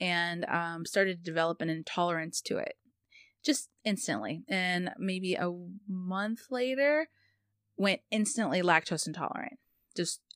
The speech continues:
couldn't do it anymore. And I said I'd never give up cheese. Never. <laughs> Uh, so in the, that process, my physical body started to ask for things that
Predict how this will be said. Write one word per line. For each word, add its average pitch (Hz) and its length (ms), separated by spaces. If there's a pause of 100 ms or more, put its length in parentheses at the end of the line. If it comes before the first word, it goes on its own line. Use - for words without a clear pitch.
couldn't 175 240
do 165 100
it 160 120
anymore. 95 400 (400)
And 214 100
I 226 60
said 226 160
I'd 170 140
never 175 440
give 156 160
up 95 140
cheese. - 420 (220)
Never. 151 320 (200)
<laughs> 208 100 (600)
Uh, 190 420 (100)
so 196 500
in 202 140
the, 190 200
that 190 240
process, 202 460
my 170 80
physical 226 460
body 170 260
started 170 340
to - 140
ask 175 300
for 190 120
things 175 440
that 170 220